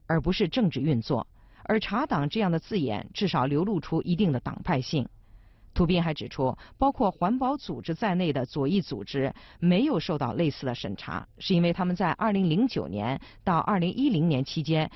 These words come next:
没有筹集到和保守派组织同样多的捐款，因此提出免税申请并受到审查的几率相对较小。不过，针对美国国税局受到的指控，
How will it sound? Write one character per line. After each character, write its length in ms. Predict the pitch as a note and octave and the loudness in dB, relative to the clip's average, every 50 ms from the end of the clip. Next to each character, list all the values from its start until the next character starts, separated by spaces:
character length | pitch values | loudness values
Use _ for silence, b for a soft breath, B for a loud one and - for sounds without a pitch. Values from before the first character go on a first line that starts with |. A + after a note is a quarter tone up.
| B B B B | B B B B
没 180 | F3 F3+ G3 C4+ | 2 4 4 4
有 160 | D4+ G#3+ D3+ | 2 2 0
筹 220 | - - D3+ D#3 | -2 -2 -2 -2
集 120 | D#3+ F3+ F3+ | 0 -2 0
到 240 | F#3 E3 C#3+ - - - | 0 0 0 -2 -6 -12
和 300 | - - D#3 D#3 D#3+ D#3 | -8 -2 0 0 0 2
保 200 | - E3 F#3 A#3+ | 2 0 0 0
守 140 | - A3+ | -2 -4
派 180 | D3+ - G3 E3+ | -4 -2 -2 -2
组 220 | - - C3+ - | -2 -4 -6 -8
织 100 | - C3+ | -6 -6
同 220 | B2 - - D#3 G3 | -6 -2 0 0 2
样 160 | C4 A#3 E3 | 2 2 0
多 160 | C3+ F3 G#3+ | 0 0 -2
的 80 | F3 D#3 | -2 -2
捐 240 | - F3+ F3+ F#3 G3 | 0 0 0 0 0
款， 260 | - - E2+ C2+ - - - - | 0 -2 -4 -4 -6 -10 -4 2
因 180 | G#3 A3+ A3+ | 4 4 4
此 300 | - - - B2 A#2 - B B B B | 4 2 -2 -4 -4 -4 B B B B
提 160 | - - G#3+ | -2 -2 0
出 200 | G#3+ - B3+ A#3+ | 0 0 0 2
免 260 | A3+ F#3 D#3 C3 B2+ | 2 2 2 0 -2
税 180 | - - A#3 F#3+ | -2 -2 -2 0
申 240 | - - B3+ C4+ B3 | 0 0 0 0 0
请 280 | - - C#3 F#3+ E3 | 0 -2 -6 -4 -2
并 200 | - A3 G3+ F#3+ | 0 2 4 4
受 200 | F3+ - C4 A#3 | 4 2 0 0
到 120 | G#3+ F#3 D#3 | 0 0 -2
审 240 | - - - A2 | -2 -4 -6 -6
查 160 | A2 - - D#3 | -6 -4 -4 -2
的 120 | F3 D3+ | -2 -2
几 180 | - - G#3 A#3 | -2 -2 -2 -2
率 180 | A3+ G3 - - | 0 -2 -4 -4
相 200 | - - C3 B2 | -6 -4 -4 -2
对 140 | B2 C3+ B2 | -2 -2 -2
较 160 | B2+ C3 A#2 | -2 -2 -4
小。 260 | - - - - - - - _ - - - - - - - - - - - - - | -4 -6 -6 -8 -8 -12 -20 _ -20 -20 -20 -20 -20 -20 -20 -20 -20 -20 -18 -6 -2
不 100 | F#3+ F#3+ | 0 2
过， 220 | F#3 F#3+ F3 D#3+ | 4 4 4 2
针 180 | - - G#3+ A3 | 2 2 2 2
对 220 | G3+ G3+ F3 E3 | 4 2 2 2
美 140 | E3 D#3 C#3+ | 0 0 -2
国 100 | D#3+ E3 | -2 -2
国 160 | - E3+ F3 | -2 -2 -2
税 180 | G3 - G#3 D#3+ | 0 0 0 -2
局 220 | - D3 D3 D3+ | 0 0 0 0
受 180 | D#3+ - G3+ F3 | 0 0 0 0
到 140 | E3+ D#3 C#3+ | 0 0 0
的 80 | C#3 | 0
指 180 | C3 - - B2 | -2 -4 -8 -8
控， 300 | - - D#3 D3 C3+ | -4 -2 -2 -2 -2